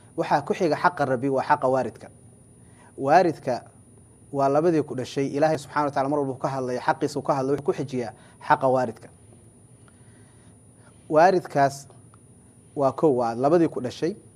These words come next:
Sidoo kale, waa xuquuqdii reerka aan galnaye, waxa weeyaan dadkii kula dhashay, dadka isku dhaxdeen,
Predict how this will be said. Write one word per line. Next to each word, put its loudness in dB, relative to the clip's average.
Sidoo 0
kale, 0
waa -2
xuquuqdii 2
reerka 4
aan 0
galnaye, 0
waxa -2
weeyaan 4
dadkii -2
kula 0
dhashay, -4
dadka 0
isku -2
dhaxdeen, 0